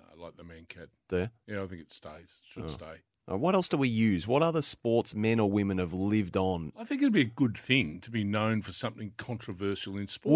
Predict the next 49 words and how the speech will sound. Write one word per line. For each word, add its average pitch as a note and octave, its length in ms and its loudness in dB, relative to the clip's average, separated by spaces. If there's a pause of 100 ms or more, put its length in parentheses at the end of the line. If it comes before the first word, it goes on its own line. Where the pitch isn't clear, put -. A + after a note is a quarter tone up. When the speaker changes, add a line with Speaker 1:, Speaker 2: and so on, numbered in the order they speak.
Speaker 2:
Would - 80 -
it? - 240 -6
Speaker 1:
Yeah, C#4 260 -2
I D4 80 -4
think - 320 -16
so. D4 320 -8 (800)
Speaker 2:
But D#3+ 100 2
it's - 140 0
seen F3+ 640 2 (680)
as B2 220 4
an, A2+ 300 0
a, A2 120 -2
not A#2 220 4
a A2 80 4
nice G2+ 320 2
thing G2 160 -2
to F2+ 80 -2
do F#2+ 200 -2
in G2 80 -2
sport, C2 340 -6
though, D2+ 160 -8
is F2 100 -6
it, C#2+ 100 -6
in F2 100 -4
cricket? F2+ 340 -6 (140)
Speaker 1:
But G#3 100 -16
it, A3+ 140 -14 (360)
it's - 200 -10
not. A3+ 240 0
It's G3 400 -10
just - 180 -12 (220)
run E3+ 220 0
out, A3 240 -2 (280)
bowler's D#3 400 4
end. A3 380 -2 (160)
Speaker 2:
It's A2 140 -2
better, D#3+ 440 6
I G#2+ 80 2
suppose, F#2+ 540 2
than F2+ 300 -2
Lay F#2 200 4
Down E2 240 0
Sally. E2 400 -2 (120)
That F#2 180 -2
was F#2+ 160 -4
another D#2+ 260 -4
one. - 140 -16 (320)
Whenever F#2+ 260 -4
someone, F#2 460 -2